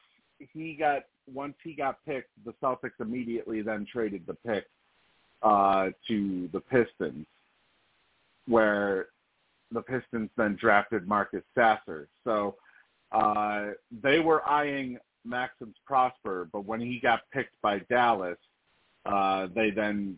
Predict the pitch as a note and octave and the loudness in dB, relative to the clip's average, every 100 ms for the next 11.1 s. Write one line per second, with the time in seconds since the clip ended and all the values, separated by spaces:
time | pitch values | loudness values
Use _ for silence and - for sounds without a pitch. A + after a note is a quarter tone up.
0 | - G#2 G2+ - G#2 A#2+ G#2+ G2 G#2+ G2 | 2 2 2 -2 0 2 2 0 -6 -8
1 | G2+ F#2+ A#2+ G#2 F2+ F2+ F2+ E2+ - G#2 | -10 -10 -6 -4 -6 -8 -8 -8 -8 -6
2 | F2 D#2+ F#2+ E2+ C#2 - - G2+ E2+ D3 | -6 -4 0 0 0 -4 0 0 2 4
3 | E3 D#3+ D#3+ C3 C#3 D3 C3+ C3 _ C3 | 4 2 0 2 4 4 2 -4 _ -6
4 | A2 F#2+ _ _ _ _ _ _ - G#2+ | -6 -6 _ _ _ _ _ _ -6 -2
5 | G#2 G#2 G#2 G#2+ C3 C#3+ E3+ - - C#3+ | -2 -2 -4 -6 -8 -6 -6 -6 0 0
6 | D#3 D3 F3 E3+ C#3 - D3 D3 D3 D3 | 0 -2 -4 -4 -8 -4 -4 -2 -2 -4
7 | - A#2+ - C#3+ C3 A2 B2+ C#3+ D#3 - | -4 -10 -6 -4 -4 -4 -6 -4 -8 -8
8 | - D#3 D#3+ D#3+ D#3+ C3+ A#2+ A#2 A2+ _ | -6 0 4 2 0 0 2 2 -2 _
9 | _ _ _ _ _ _ G#2+ G#2 G#2+ G#2 | _ _ _ _ _ _ 4 6 6 4
10 | G#2 A2+ A#2 D3 D#3 - F2 B2+ B2+ C#3 | 2 -2 2 2 2 0 -2 0 0 -2
11 | C#3+ | -6